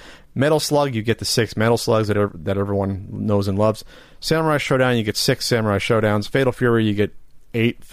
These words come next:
uh, Samurai, uh, excuse me, Fatal Furies with, uh, Garou, Mark of the Wolves being the last one.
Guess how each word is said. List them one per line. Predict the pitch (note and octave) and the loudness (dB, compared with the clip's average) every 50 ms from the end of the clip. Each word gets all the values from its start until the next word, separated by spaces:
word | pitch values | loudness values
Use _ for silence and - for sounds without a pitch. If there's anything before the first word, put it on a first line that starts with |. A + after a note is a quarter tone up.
| - | -4
uh, | A#2 G#2+ G2 F#2+ | -2 -2 0 0
Samurai, | - - A#2+ G#2+ G#2+ G2+ G2+ G2 G2 - - | 0 0 0 0 2 0 0 0 -2 -2 -4
uh, | G#2 G2 | -4 -4
excuse | - - A#2 G#2+ | -4 -2 -2 -2
me, | G2 | 0
Fatal | - A#2 G#2 G2 | 0 0 -2 -2
Furies | - - A2+ A2+ A2 G#2+ - G#2+ | 0 0 0 2 2 0 -2 -6
with, | G#2+ G2 - | -8 -6 -4
uh, | G2+ F#2+ F#2 F#2+ - - - | -4 -4 -4 -4 -8 -14 -8
Garou, | - A2 G2+ G#2 G#2+ G#2+ G#2 | -2 0 0 2 2 2 2
Mark | G2+ G2+ G#2+ - - | 2 2 0 0 -2
of | G2+ | -2
the | G2 | 0
Wolves | G#2 G#2 G2 | 0 0 0
being | G2+ F#2 | -2 -2
the | F#2 | 0
last | A#2+ C3+ C3 - | 2 0 2 0
one. | C#3 B2 A2+ | 0 -2 -2